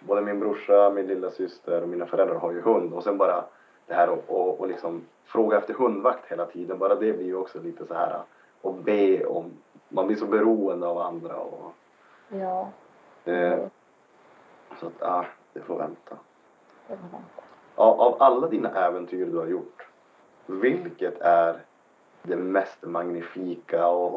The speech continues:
Speaker 1: och, och på något sätt har, har gett dig...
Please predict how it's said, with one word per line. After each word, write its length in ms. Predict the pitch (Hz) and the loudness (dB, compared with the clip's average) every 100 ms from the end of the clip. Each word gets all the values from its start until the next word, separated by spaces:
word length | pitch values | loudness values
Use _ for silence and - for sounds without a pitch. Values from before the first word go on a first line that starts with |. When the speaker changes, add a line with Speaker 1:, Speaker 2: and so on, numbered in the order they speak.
| 87 | -2
Speaker 1:
och, 260 | - - | -2 0
och 180 | - - | -2 -2
på 100 | 85 | -4
något 180 | 90 82 | -2 -2
sätt 260 | 87 - - - - _ - - - - - | -6 -6 -14 -20 -20 _ -20 -20 -20 -20 -8
har, 200 | - 82 | 4 4
har 220 | 85 85 85 | 6 4 4
gett 480 | 80 95 - - | 4 0 0 -8
dig... 420 | - 85 85 85 | 4 4 4 -2